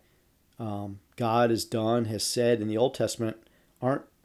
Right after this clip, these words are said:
really any different than what Jesus Christ says and what the, you know, the apostles say. I see this flow of where, um, God speaks through in the Old Testament to prophets and the people of Israel and Moses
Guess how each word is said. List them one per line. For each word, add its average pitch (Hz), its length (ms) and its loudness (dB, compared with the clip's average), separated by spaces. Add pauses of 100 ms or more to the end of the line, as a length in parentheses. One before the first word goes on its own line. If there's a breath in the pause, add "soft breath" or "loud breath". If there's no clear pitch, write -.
(140)
really 131 460 4
any 143 120 4
different 127 460 2
than 110 140 -2
what 104 180 -2
Jesus 98 320 -6
Christ 117 360 0
says 127 340 0
and 107 80 -2
what 107 160 -2
the, 110 220 -4
you 117 200 -10
know, 107 80 -8
the 107 100 -8
apostles - 520 -8
say. - 280 -12 (360 loud breath)
I 120 100 2
see 131 280 2
this 113 180 2
flow 123 560 2
of 92 140 -4
where, 104 380 2 (460 soft breath)
um, 98 400 -8 (200)
God 113 380 2
speaks - 760 -4 (180)
through 113 280 0
in 117 180 -2
the 113 100 2
Old 104 180 2
Testament 110 380 -4
to 107 60 -6
prophets 101 600 -6
and 104 60 -10
the 98 60 -10
people 107 340 -8
of 95 100 -6
Israel 98 520 -2
and 95 120 -6
Moses 98 600 -6